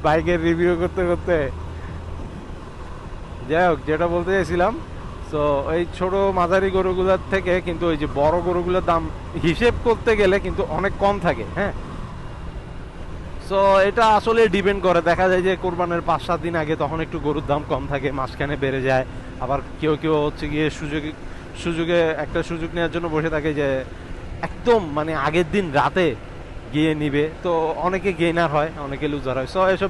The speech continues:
লুজার গেইনার কোরবানি ঈদের মধ্যে আসলে হিসেব করে লাভ নাই। আমার যতটুকু সামর্থ্য আছে আমি ততটুকু দিয়ে, মানে যেটা আসলে ভালো লাগে ওটা যদি কিনতে পারি, এটাই হচ্ছে গিয়ে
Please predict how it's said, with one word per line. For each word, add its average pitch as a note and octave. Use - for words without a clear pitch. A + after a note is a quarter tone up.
লুজার D#3+
গেইনার D3+
কোরবানি C#3+
ঈদের C#3
মধ্যে C#3+
আসলে C#3+
হিসেব C#3
করে D3
লাভ B2+
নাই। E3
আমার C#3
যতটুকু C#3+
সামর্থ্য C#3
আছে D3
আমি C#3
ততটুকু B2+
দিয়ে, C3+
মানে B2+
যেটা F3+
আসলে C3
ভালো C3+
লাগে C#3+
ওটা A#2
যদি C3
কিনতে F#3
পারি, E3+
এটাই C3
হচ্ছে C3
গিয়ে B2